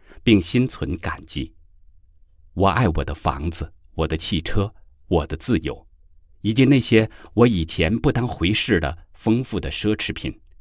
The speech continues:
这种心态持续了大约三个月，然后一切又恢复到以前的老样子。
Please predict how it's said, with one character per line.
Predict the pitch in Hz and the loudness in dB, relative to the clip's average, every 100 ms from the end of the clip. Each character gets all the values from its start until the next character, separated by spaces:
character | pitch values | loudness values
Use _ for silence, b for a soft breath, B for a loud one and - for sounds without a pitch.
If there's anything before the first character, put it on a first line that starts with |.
| - - _ - - - - - - | -20 -20 _ -20 -20 -20 -20 -8 2
这 | 104 | 2
种 | 95 | 2
心 | 78 104 104 | 0 0 0
态 | - 82 80 | 0 0 -2
持 | - 85 | -2 0
续 | 90 | 0
了 | 73 | -2
大 | - 80 | -2 -4
约 | 73 80 | -4 -6
三 | - 92 107 | -4 -2 -2
个 | 76 | -4
月， | 71 71 - - - - - - | -6 -8 -10 -20 -20 -20 -20 -6
然 | 90 | -4
后 | 87 92 | 0 -2
一 | - 76 | -2 -8
切 | - 90 78 b b - | -2 0 0 b b 0
又 | 131 85 | 2 2
恢 | - 87 85 | 0 -2 0
复 | 90 | -2
到 | 76 65 - | -4 -6 -8
以 | 71 | -8
前 | - 76 82 | -8 -6 -4
的 | 104 | -2
老 | 90 - | -4 -6
样 | - 87 80 | -8 -6 -8
子。 | - - | -12 -16